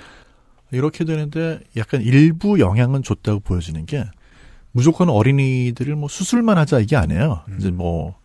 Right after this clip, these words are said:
Speaker 1: 우리가 이제 위절제술 같은 뭐 우회술이라든지 이런 수술을 할 수도 있는데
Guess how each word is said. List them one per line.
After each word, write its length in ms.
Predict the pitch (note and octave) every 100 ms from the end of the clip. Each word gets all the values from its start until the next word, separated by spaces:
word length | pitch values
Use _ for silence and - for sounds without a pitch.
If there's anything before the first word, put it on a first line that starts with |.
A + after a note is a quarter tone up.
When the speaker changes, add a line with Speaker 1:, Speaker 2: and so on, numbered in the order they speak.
| _ _ _ _ -
Speaker 1:
우리가 280 | G#2 G#2
이제 140 | F#2+ F#2
위절제술 680 | A2+ B2+ G#2 G2+ B2 -
같은 480 | A2+ G#2 - F#2+ G#2+ - _
뭐 160 | G#2 E2+
우회술이라든지 720 | F2+ A2+ A2 A#2 A2 F#2+ F#2+
이런 220 | A#2 D3
수술을 760 | C#3 F3 - F3 E3 D#3 E3+ F3
할 180 | -
수도 220 | G#3 G3+ G#3+
있는데 380 | A2 F2 A#2+